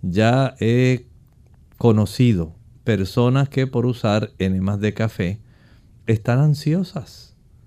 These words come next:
porque el café se absorbe a través de la mucosa del colon, que es donde se administra esta enema de café, se absorbe muy rápidamente,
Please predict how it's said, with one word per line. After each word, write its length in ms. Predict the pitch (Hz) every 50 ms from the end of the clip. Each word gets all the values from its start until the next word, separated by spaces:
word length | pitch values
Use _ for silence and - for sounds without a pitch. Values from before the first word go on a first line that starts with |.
| _ _ _ - - -
porque 320 | - 143 151 151 151 - 156
el 120 | 147 147
café 520 | - 160 160 147 - 123 117 120 123 - -
se 220 | - - - - 117
absorbe 800 | 107 104 - - - 131 123 117 117 113 113 127 135 143 143 139
a 100 | 107 92
través 480 | 87 - 101 98 104 117 127 131 127 123
de 240 | 113 123 131 135 135
la 160 | 127 117 110
mucosa 840 | 110 107 101 92 - 113 110 113 107 - 127 123 123 120 117 110 - _ _ - - - - -
del 420 | 92 92 87 104 104 98 95 - - -
colon, 600 | - - 113 113 113 113 117 123 147 165 165 170 - - - - - - - -
que 140 | - 101 98
es 60 | 98
donde 320 | 101 107 104 107 107 107
se 140 | 101 - 107
administra 720 | 92 92 95 92 90 87 95 95 95 - 110 104 101 101 95
esta 600 | - - 95 92 - - - 101 98 98 98 92
enema 320 | 90 90 92 90 95 98
de 120 | 98 95 95
café, 400 | - 127 127 - - 90 113 - - - - - - - - - - - - - - - -
se 180 | - - 131
absorbe 560 | 123 117 - - - 147 160 160 165 165 156
muy 320 | 123 110 110 123 139 151 139
rápidamente, 1000 | 117 123 120 117 - 127 123 127 135 135 131 123 117 110 104 104 - 156 160